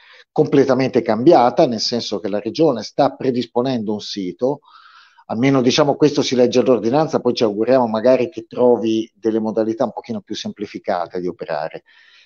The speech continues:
Però, eh, in questo momento il ragionamento di fatto è predisposizione di un sito, eh, all'interno del quale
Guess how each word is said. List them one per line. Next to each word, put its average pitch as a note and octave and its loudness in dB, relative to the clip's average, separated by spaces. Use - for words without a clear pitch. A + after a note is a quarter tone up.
Però, E3 6
eh, A2+ 2
in A#2 -8
questo D#3+ 2
momento A2+ 0
il C3+ 2
ragionamento B2 -2
di G#2+ 0
fatto A2 -2
è F#2+ -2
predisposizione C3+ 2
di A2 0
un C3+ 4
sito, A2 0
eh, G#2+ 0
all'interno B2+ 0
del A2+ 0
quale G#2 2